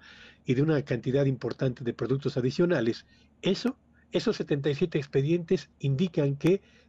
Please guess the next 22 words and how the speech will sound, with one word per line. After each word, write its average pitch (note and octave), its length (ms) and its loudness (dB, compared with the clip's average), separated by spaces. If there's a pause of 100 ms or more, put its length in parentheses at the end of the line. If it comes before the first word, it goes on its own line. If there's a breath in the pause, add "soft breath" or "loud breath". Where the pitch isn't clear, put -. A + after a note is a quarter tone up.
el C#3 140 2
sacrificio D3 640 2
fiscal, C3+ 500 -2
lo A#2 160 -2
que A#2+ 140 -4
no C#3 120 2
ingresó D#3+ 520 2
a - 20 2
las A#2+ 200 -2
arcas B2 440 -2 (460 soft breath)
del B2+ 140 0
gobierno C3+ 360 0
de B2 100 0
México, E3 500 0
superó C#3+ 400 0
los D3+ 140 0
seis A#2+ 220 2
mil F3 340 0
millones B2+ 600 -2
de B2+ 100 2
pesos, D#3 460 0 (240 soft breath)
solo A3 540 0